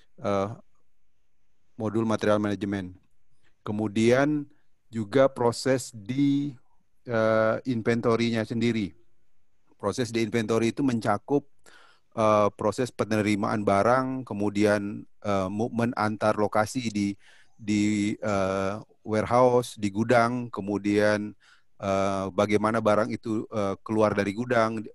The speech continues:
kita sebut good issue, dan juga, eh,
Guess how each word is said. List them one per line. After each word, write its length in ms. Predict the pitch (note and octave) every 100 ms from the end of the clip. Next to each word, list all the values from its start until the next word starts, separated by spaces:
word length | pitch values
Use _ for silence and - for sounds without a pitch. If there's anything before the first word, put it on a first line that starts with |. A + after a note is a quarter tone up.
| -
kita 240 | A2 G#2
sebut 240 | G#2 G#2
good 160 | F#2+ G#2+
issue, 480 | B2 C3 A#2 A#2 A#2 _ - - - _ - - _ _ _ _ _ _ _ _
dan 320 | A2 A2 A2
juga, 720 | G#2+ G#2 A#2 C3+ C#3 C#3+ C3+ - _ _ _ _ _ _ A2+
eh, 400 | G#2 G#2+ G#2